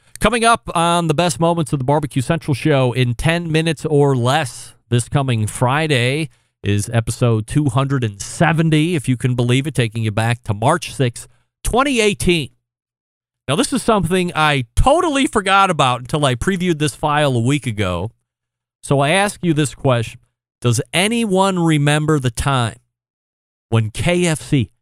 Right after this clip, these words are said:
Kentucky Fried Chicken, was pushing their gravy?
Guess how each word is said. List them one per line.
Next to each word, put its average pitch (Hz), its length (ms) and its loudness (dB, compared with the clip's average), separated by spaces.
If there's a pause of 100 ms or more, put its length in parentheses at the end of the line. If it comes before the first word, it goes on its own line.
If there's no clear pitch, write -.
Kentucky 147 680 -6 (280)
Fried 135 580 0
Chicken, - 380 -4 (720)
was 135 260 0
pushing 220 520 0
their 170 200 4
gravy? 123 920 0